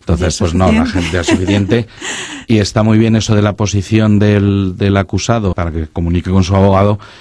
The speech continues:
Speaker 1: pero va a estar enfrente de ellos, le van a estar viendo la cara y, digamos,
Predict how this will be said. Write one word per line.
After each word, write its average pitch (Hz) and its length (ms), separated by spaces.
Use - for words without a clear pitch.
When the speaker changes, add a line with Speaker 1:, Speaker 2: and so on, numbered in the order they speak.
Speaker 1:
pero 80 800
va 90 80
a - 20
estar 98 200
enfrente 90 380
de 90 80
ellos, 82 460
le 80 60
van 80 120
a 87 40
estar 87 300
viendo 87 1120
la 85 160
cara 90 380
y, 80 240
digamos, 85 560